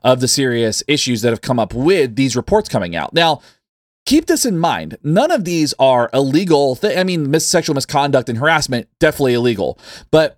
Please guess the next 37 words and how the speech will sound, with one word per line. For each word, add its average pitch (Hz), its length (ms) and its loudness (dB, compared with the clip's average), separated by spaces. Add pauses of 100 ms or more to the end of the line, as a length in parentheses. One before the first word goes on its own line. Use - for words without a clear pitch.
(140)
mistreating 214 500 0
staff 165 420 2
or 147 80 -2
kind 139 200 0
of, 127 80 -2
like, 117 180 2
treating 151 320 -2
people 139 380 -2
like 120 240 0
you're 117 80 0
better 123 240 2
than 202 120 -2
them 262 300 -2
is 156 160 -4
not 254 180 0
an 277 80 -4
illegal 151 420 0
thing. 120 420 -2 (260)
However, 208 360 2
this 175 280 0
is 262 240 0
somebody's 196 480 0
career 151 320 -2
that 127 140 -2
is 120 180 -2 (160)
gone. 127 300 -2 (180)
It's 127 120 -6
gonna 185 160 0
be 180 100 -2
gone 113 400 0
if 110 200 -6
it 123 140 -6
continues 127 460 -4
on. 98 340 -2
And 143 400 -4
there's 170 260 -4
no 165 640 0